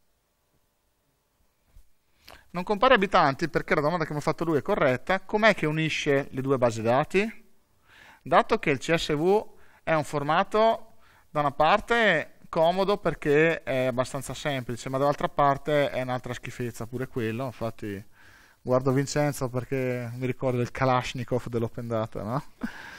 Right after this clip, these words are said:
È il Kalashnikov dell'open data proprio perché fa, fa disastri. Anche lì il problema rimane: spiegatemi i metadati,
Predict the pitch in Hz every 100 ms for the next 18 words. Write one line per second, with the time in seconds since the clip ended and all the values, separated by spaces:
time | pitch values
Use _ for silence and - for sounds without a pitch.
0 | - - 143 156 165 165 175 165 156 151
1 | 147 147 147 139 131 127 120 135 - 117
2 | 127 127 131 113 107 123 143 - - -
3 | 147 - 175 147 156 151 139 135 131 139
4 | 131 120 117 110 - - - - _ _
5 | _ _ - - 131 135 156 147 135 -
6 | 120 117 135 127 104